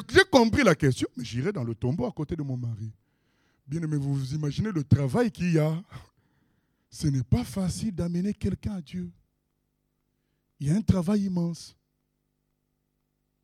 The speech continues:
Est-ce que c'était ça la question ? Parce que la personne est tellement voilée,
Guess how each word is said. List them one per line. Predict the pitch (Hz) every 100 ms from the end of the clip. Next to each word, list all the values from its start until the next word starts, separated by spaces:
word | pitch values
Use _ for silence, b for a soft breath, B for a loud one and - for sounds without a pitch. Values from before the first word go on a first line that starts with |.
| _ _ _ _
Est-ce | 156
que | -
c'était | 135 - -
ça | - 135
la | 117
question ? | 123 104 - - - _ _ _ _ _ _ _ _ _ _ _ _ _ _ _ _ _ _ _ _ _ _ _ _ _ _ _ _ -
Parce | 131
que | -
la | 113
personne | - 117 - 120 104 101 - _ _ -
est | 151 -
tellement | 160 151 151
voilée, | 113 113 110 101 95